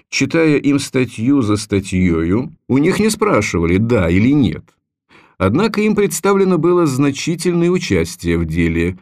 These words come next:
принимавшее довольно разнообразные формы. Приговор шестнадцатого июля не имел в виду нового кодекса. Он поручил комиссии только свести и согласить наличный запас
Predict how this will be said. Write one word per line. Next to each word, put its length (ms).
принимавшее 680
довольно 640
разнообразные 800
формы. 680
Приговор 480
шестнадцатого 640
июля 300
не 200
имел 260
в 40
виду 260
нового 480
кодекса. 680
Он 200
поручил 420
комиссии 400
только 340
свести 640
и 340
согласить 1000
наличный 600
запас 640